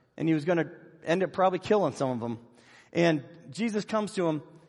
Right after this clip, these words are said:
and he stops him in his tracks, blinds him, and he ends up saying, "What are you doing?" And at that point, that's where Saul's conversion comes, and God ends up changing his name to Paul.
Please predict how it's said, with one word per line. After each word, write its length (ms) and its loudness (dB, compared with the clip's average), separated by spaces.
and 120 2
he 60 2
stops 420 0
him 180 -4
in 100 -4
his 120 -4
tracks, 560 -2
blinds 420 0
him, 220 -4
and 120 0
he 80 4
ends 160 0
up 100 -2
saying, 240 0
"What 140 0
are 40 0
you 100 0
doing?" 320 0
And 120 0
at 100 -2
that 200 6
point, 280 0
that's 260 2
where 400 2
Saul's 500 0
conversion 540 0
comes, 380 -4
and 340 -2
God 280 2
ends 160 0
up 80 -8
changing 340 -2
his 140 -4
name 180 0
to 80 -6
Paul. 480 0